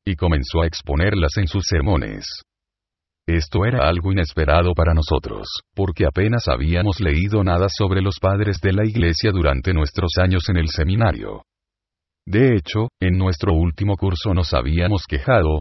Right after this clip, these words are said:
junto a nuestros amigos, de un romanismo latente cuando un sacerdote anglicano ofreció un curso sobre los padres de la iglesia. Y ahora, ahí estaba Scott citándolos en sus sermones.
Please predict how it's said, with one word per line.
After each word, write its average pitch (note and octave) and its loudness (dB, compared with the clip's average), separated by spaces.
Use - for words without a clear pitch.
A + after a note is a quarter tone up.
junto G#2+ 0
a - 0
nuestros E2 0
amigos, E2+ 2
de D#2+ 2
un A#2 0
romanismo A2+ 0
latente G2+ 0
cuando D#2+ 0
un F#2+ 0
sacerdote E2 0
anglicano D2+ 0
ofreció D#2 -2
un G#2+ 0
curso A#2+ -2
sobre F#2+ -2
los G2 -2
padres G2 0
de G2 0
la G#2 2
iglesia. F#2+ -2
Y D2+ 0
ahora, F2+ 2
ahí E2 0
estaba G2+ -2
Scott F#2+ -4
citándolos A#2 -2
en D#2+ 0
sus F#2 -2
sermones. C2+ -2